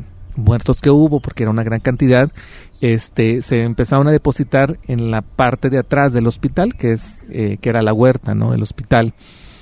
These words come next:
Y, eh, esa huerta, eh, pues era justamente estos espacios donde está, eh, el panteón que nosotros conocemos, pero el panteón llegaba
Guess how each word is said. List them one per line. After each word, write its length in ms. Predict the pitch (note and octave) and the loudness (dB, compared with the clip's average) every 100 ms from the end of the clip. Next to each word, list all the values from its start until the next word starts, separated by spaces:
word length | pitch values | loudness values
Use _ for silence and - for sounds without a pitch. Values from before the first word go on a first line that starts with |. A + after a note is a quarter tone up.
| - - | -12 2
Y, 280 | D3+ D#3+ E3+ | 6 6 4
eh, 640 | C3 A#2 A2+ A2 A2 A2+ - | 2 2 4 2 2 0 -2
esa 200 | B2+ D#3 | 0 4
huerta, 640 | E3 E3 C#3 C#3+ C#3 E3+ | 4 4 2 0 2 0
eh, 400 | D3 A2+ A2 G#2+ - | -4 -4 -2 -4 -4
pues 200 | A2 - | -4 -2
era 260 | A#2+ B2+ C3 | 0 0 -2
justamente 640 | - C3+ D3 B2+ A#2 C3 | -6 -4 -2 -2 -2 -2
estos 300 | A#2+ - - | -2 -4 -4
espacios 480 | A#2+ - D#3 - B2+ | -6 -2 -2 -2 -4
donde 220 | B2 A2 | -4 -6
está, 380 | G#2+ B2+ B2 C3 - - - _ _ | -6 0 0 -2 -8 -20 -20 _ _
eh, 360 | A#2+ A2 A2 A2+ | -4 -2 -4 -4
el 120 | A#2+ | -6
panteón 760 | G#2+ G#2+ G#2+ A#2+ B2 C3 B2+ B2+ | -4 -4 0 0 2 2 0 -2
que 80 | - | -2
nosotros 400 | A2 G#2+ C3 D#3 | -4 -2 0 0
conocemos, 560 | - E3+ - D3 D3+ - | 2 2 2 2 2 0
pero 160 | C3 | 0
el 80 | B2+ | 0
panteón 420 | C3 C3 - D3+ | 0 -4 0 0
llegaba 520 | D#3 D#3 C#3+ C3 C3+ | 0 0 2 2 0